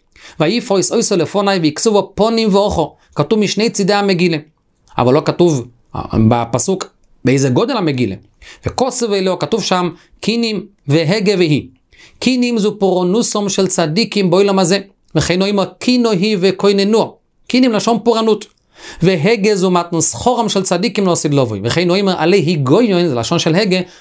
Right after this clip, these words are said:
"מכינו", זאת אומרת, לשון שמחה. "והי, זוהי פורענוסום של רשעים לא עשית לו", וכן נאמר,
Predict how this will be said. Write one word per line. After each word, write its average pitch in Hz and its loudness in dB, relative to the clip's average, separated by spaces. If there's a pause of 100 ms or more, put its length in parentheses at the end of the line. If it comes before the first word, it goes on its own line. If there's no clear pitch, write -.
(120)
"מכינו", 233 -2
זאת 123 -6
אומרת, 135 -2
לשון 156 -2
שמחה. 185 -2 (1600)
"והי, 160 -2 (260)
זוהי 190 0
פורענוסום 175 0
של - -2
רשעים 196 -2
לא 196 0
עשית 180 -2
לו", 202 2
וכן 170 0
נאמר, 185 2